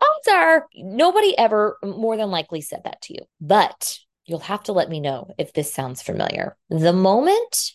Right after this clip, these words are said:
you started to slim down, the moment you started to lose weight, to feel sexy, the moment you started to regain control over not just your health, but your freaking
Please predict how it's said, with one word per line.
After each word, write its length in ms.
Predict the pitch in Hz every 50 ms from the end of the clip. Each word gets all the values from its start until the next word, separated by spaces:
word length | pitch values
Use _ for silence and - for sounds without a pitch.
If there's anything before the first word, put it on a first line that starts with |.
| _ _
you 240 | - 175 190 247 277
started 760 | 269 - - - 240 240 269 277 240 185 147 147 143 139 - - _ _ _ -
to 300 | - 220 202 185 180 - _ -
slim 540 | - - - - 190 185 196 196 196 190 180
down, 460 | 170 170 165 147 139 - - 180 - _ _ -
the 160 | 180 175 208
moment 480 | 220 220 226 240 269 294 320 349 349 349 - -
you 280 | - 185 170 226 247 247
started 600 | - - - - 208 214 220 220 185 156 - - _ _
to 400 | - - 202 185 170 160 151 151 - _ _ _ _ _ -
lose 340 | 180 180 208 208 202 165 175
weight, 540 | 170 180 185 156 147 - _ - - - - _ _ _ _
to 140 | - - 180
feel 280 | - - 185 190 175 165
sexy, 760 | - - - 175 175 175 - - - 139 120 - - - _ _ _ _ _ _ _ _ _ _ _ _ _ _ _ _ -
the 100 | 180 185
moment 520 | 185 190 202 226 269 349 381 392 - - 214
you 160 | 214 254 247
started 580 | 240 - - 196 190 202 208 196 190 190 -
to 280 | - - 190 175 175 - -
regain 1160 | 180 175 170 170 185 226 247 247 247 247 214 - - 180 170 196 196 196 190 190 185 185 180 - _ _ _ _ -
control 1080 | - - 190 180 170 165 156 - - - 214 240 240 226 185 143 - 65 - - - _ _ -
over 240 | 180 165 170 160
not 280 | 151 165 220 330 - -
just 240 | - 190 - - -
your 100 | 143 -
health, 360 | - 170 226 214 175 - _
but 180 | - 143 - -
your 160 | - 127 -
freaking 380 | - - - 202 180 - 139